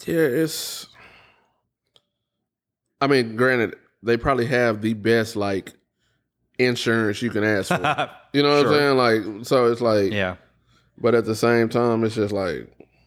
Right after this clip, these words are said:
Speaker 1: what's
Speaker 2: Yeah. No, it, I mean, it's a concern. I mean, is it a concern? I guess it's a concern for them. It should
Speaker 1: It
Speaker 2: be.
Speaker 1: has to be, man.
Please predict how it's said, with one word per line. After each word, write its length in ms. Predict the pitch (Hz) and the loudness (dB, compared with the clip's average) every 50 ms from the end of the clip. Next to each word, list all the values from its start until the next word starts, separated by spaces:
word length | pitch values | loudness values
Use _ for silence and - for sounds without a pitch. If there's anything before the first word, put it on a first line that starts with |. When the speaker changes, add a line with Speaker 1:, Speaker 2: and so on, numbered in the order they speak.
| _ _ _ _ _ _ _ _ _ | _ _ _ _ _ _ _ _ _
Speaker 1:
what's 640 | - - 107 117 113 - - - - - - - - - - - - - _ _ _ _ _ _ _ _ _ _ _ _ _ _ _ _ _ - | -14 -12 -12 -10 -10 -12 -14 -14 -14 -16 -18 -18 -18 -18 -18 -18 -20 -20 _ _ _ _ _ _ _ _ _ _ _ _ _ _ _ _ _ -6
Speaker 2:
Yeah. 360 | 110 110 104 95 87 85 85 - - - _ _ - | -2 -2 0 0 -2 -4 -6 -10 -18 -20 _ _ -8
No, 200 | 117 147 185 175 | -4 -2 0 0
it, 220 | 135 135 120 - - | 0 0 -2 -2 -2
I 60 | 135 | 0
mean, 100 | 123 131 | 0 0
it's 220 | 139 147 127 - 156 | 0 0 0 0 -2
a 20 | |
concern. 480 | 123 - 147 139 - - 160 170 185 - | 0 0 -2 0 0 0 0 0 0 0
I 60 | 151 | 0
mean, 140 | 135 135 135 | 0 0 0
is 180 | 123 139 127 160 | 0 0 0 0
it 80 | 180 | 0
a 60 | 180 | 0
concern? 340 | 180 - 202 180 - - - - | 0 -2 -2 -4 -4 -6 -4 -2
I 60 | 120 | -2
guess 220 | 143 170 - - | 0 -2 -2 -4
it's 100 | 117 - | -10 -12
a 60 | - | -12
concern 320 | - 98 90 - 107 82 80 | -12 -10 -8 -8 -10 -10 -12
for 120 | - - | -14 -16
them. 240 | - - - - - _ _ _ _ _ _ - | -14 -14 -14 -16 -18 _ _ _ _ _ _ -10
It 80 | 113 110 | -6 -4
should 220 | - - 139 175 208 | -2 0 2 2 2
Speaker 1:
It 60 | 240 302 | 2 0
Speaker 2:
be. 60 | 453 | 0
Speaker 1:
has 140 | 453 370 427 | -2 -2 -4
to 100 | 330 - | -4 -2
be, 160 | 123 110 107 | -2 0 0
man. 320 | 113 143 202 294 381 370 | 0 0 0 0 -2 -4